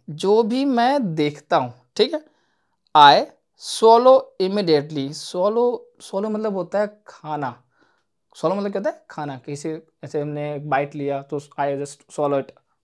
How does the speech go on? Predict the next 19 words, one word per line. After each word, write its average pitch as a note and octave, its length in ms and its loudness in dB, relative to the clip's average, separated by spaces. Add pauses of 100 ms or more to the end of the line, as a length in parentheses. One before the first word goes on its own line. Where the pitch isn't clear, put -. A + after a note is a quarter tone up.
(240)
wholly", C#3+ 320 2 (120)
पूरा D#3 160 0
खा C#3+ 180 -6
लिया C3+ 180 -6
मैंने। C#3+ 260 -10 (800)
अ, C#3 320 -6 (140)
अगर C#3 180 -2
आम C3+ 140 -4
होगा C#3 120 -2
तो C#3 80 -6
पूरा C#3 160 -4
खा C3+ 140 -4
जाऊँगा। C3+ 260 -8 (100)
<laughs> - 120 -10
तो - 240 -8 (540)
"I F#3 160 6
swallow G#3 680 4 (280)
immediately", E3+ 760 0 (460)
मैं, A#3 100 -4